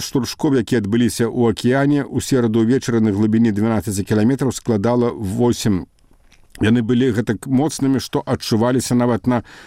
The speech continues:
супрацьлеглым баку кантынента, у сталіцы Аргентыны, Буэнас-Айрэсе. Была абвешчаная пагроза цунамі для Чылі і суседняга Перу. Аналагічныя папярэджанні атрымалі жыхары амерыканскіх штатаў Гаваі, Каліфорнія,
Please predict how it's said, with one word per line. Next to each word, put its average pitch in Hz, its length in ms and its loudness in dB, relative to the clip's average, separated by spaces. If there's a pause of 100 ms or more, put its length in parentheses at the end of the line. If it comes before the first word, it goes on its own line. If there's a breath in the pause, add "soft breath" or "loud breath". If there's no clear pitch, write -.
(140 loud breath)
супрацьлеглым 113 1120 0
баку 104 240 0
кантынента, 110 640 0
у - 0 -
сталіцы 104 480 0
Аргентыны, 95 560 0
Буэнас-Айрэсе. 95 960 -2 (500 loud breath)
Была 110 300 2
абвешчаная 131 800 0 (240)
пагроза 113 440 2
цунамі 117 440 0
для 107 220 0
Чылі 135 320 0
і 143 100 -4
суседняга 107 720 0
Перу. 95 420 -2 (420 loud breath)
Аналагічныя 120 680 0
папярэджанні 117 680 0
атрымалі 117 400 0
жыхары 107 380 0
амерыканскіх 110 600 -2
штатаў 104 440 0
Гаваі, 113 440 0
Каліфорнія, 135 680 0